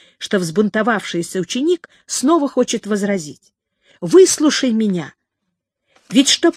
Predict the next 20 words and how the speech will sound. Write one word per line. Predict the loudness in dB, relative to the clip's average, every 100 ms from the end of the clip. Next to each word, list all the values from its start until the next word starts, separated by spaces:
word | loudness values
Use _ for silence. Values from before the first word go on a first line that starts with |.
| 0
понять, | 0 2 2 0 -2 -8
надо | -4 -2 2
узнать | 0 2 2 2 0
человека!" | -4 -2 0 0 -4 -6 -16 -20 _ _ _ _ _ _ _ _ _
Он | -4 -2
отпил | -2 -2 -4 -2
глоток | -2 -2 -2 -4
из | -6 -8
склянки | -8 -4 -4 -4 -8
с | -8
бальзамом. | -4 -6 -4 -8 -8 -16 _ _ _ _ _ _ _ _ -8
"Я | 2 4 4
был | 4 4
капелланом | 4 -2 0 0 2 -2 -2
его | -2 0
отца. | -2 -2 -10 -10 -10 -12 _ _ _ _ _
Тот | 2 4
был | 4 0
еще | 0 2 0
почище. | 2 -2 -2 -4 -4 -8 -10